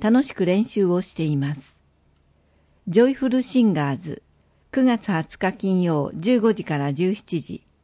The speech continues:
六人。混声合唱グループ。クラシックからフォークまで、ジャンル不問。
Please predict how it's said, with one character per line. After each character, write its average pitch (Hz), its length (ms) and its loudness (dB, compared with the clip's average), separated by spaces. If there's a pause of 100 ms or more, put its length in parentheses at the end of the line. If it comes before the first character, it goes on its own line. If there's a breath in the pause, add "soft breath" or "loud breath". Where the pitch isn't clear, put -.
(220)
六 196 260 -2
人。 202 380 -2 (580)
混 262 220 4
声 247 260 0
合 226 160 0
唱 220 320 0
グ 190 140 2
ル 180 180 0
ー - 20 -6
プ。 - 300 -10 (460)
ク 240 100 -2
ラ 247 120 2
シ - 140 -10
ッ - 60 -20
ク 185 140 -2
か 175 120 -2
ら 156 160 0
フ 247 200 2
ォ 226 40 2
ー - 40 -4
ク 156 120 -4
ま 139 180 -2
で、 156 200 -10 (380)
ジ 185 120 0
ャ 240 100 4
ン 196 100 2
ル - 200 -4
不 - 160 -6
問。 156 440 -2